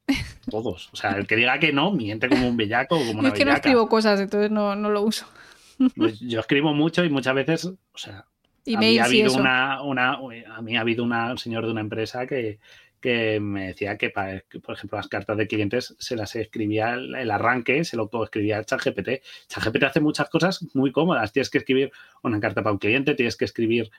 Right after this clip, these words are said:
Speaker 2: eh, cualquier cosa, te ayuda a dar pie a algo. Luego tú lo revisas y perfeccionas y corriges,
Speaker 1: Ujú.
Speaker 2: pero muchas veces lo utilizas porque es una herramienta más.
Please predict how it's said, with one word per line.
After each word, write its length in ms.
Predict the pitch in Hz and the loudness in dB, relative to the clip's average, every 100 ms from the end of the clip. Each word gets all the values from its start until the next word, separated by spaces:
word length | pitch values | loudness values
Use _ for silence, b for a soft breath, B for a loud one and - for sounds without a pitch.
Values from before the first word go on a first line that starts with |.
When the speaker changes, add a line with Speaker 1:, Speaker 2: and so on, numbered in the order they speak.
| b b _ 113 | b b _ 0
Speaker 2:
eh, 320 | 117 113 110 | 0 0 0
cualquier 340 | 110 107 123 | 0 2 0
cosa, 340 | 117 123 160 - | 0 0 0 0
te 60 | 123 | -2
ayuda 320 | 110 131 151 | 0 2 2
a 40 | |
dar 220 | 151 127 | 2 -2
pie 220 | - 131 120 | 0 0 2
a 100 | 120 | 2
algo. 360 | 160 104 - _ | 0 -2 -8 _
Luego 280 | 117 110 117 | -4 -2 0
tú 320 | 135 135 156 | 0 0 -2
lo 580 | 143 120 110 101 95 - 104 | -2 0 0 -2 -6 -12 -6
revisas 440 | 104 101 - - | -4 -4 -6 -6
y 60 | 120 | -2
perfeccionas 680 | 113 113 101 120 120 131 | 0 -2 0 0 0 -4
y 40 | 143 | -6
corriges, 500 | 113 139 147 113 - | -4 -4 -2 -4 -2
Speaker 1:
Ujú. 320 | 247 240 240 - | -2 0 -2 -2
Speaker 2:
pero 160 | 117 | -2
muchas 280 | 110 110 127 | 0 -2 0
veces 460 | 117 113 185 - - _ _ | 0 2 0 -2 -14 _ _
lo 240 | 139 120 | -4 -2
utilizas 720 | 113 - 101 139 - - - _ | -2 -4 -4 -4 -6 -8 -14 _
porque 360 | 113 101 107 110 | -12 -6 -4 -4
es 160 | - | -4
una 120 | 123 | -2
herramienta 460 | 135 139 131 117 110 | 2 2 2 0 0
más. 300 | 120 175 | 0 -2